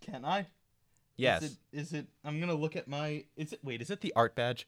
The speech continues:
Speaker 2: No, no, no, no.
Speaker 1: Oh, okay.
Speaker 2: Okay, I also didn't do one that I already basically earned.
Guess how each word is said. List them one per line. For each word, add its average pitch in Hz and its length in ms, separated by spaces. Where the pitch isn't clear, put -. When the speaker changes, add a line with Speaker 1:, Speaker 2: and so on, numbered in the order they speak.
Speaker 2:
No, 123 380
no, 90 140
no, 82 120
no. 71 220
Speaker 1:
Oh, 139 200
okay. 120 180
Speaker 2:
Okay, 165 180
I 151 160
also 196 300
didn't 165 280
do 143 180
one 123 400
that 110 280
I 127 140
already 127 420
basically 117 640
earned. 107 440